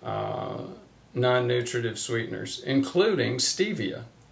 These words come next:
And if you'll notice, stevia was not mentioned in any of those previous studies. In fact, one of those researchers said,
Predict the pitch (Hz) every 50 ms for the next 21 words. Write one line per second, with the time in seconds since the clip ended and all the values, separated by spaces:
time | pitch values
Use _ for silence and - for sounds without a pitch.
0 | - - - 143 160 175 170 170 208 226 277 269 277 254 190 151 135 120 - 127
1 | - - - - - - - 156 165 165 190 180 175 170 165 156 117 143 143 147
2 | - - 147 139 135 120 - - 123 117 117 117 123 120 120 120 120 131 135 135
3 | 131 123 120 113 113 113 113 113 - - - - - - 120 120 113 110 113 117
4 | - - - - 117 110 107 - - - - - - - - - - - - -
5 | - - - 127 131 123 - - 180 190 180 147 - - 135 131 139 160 185 196
6 | 190 175 151 156 147 147 143 135 139 143 131 - - 135 131 123 - 135 123 117
7 | - - 127 123 120 120 120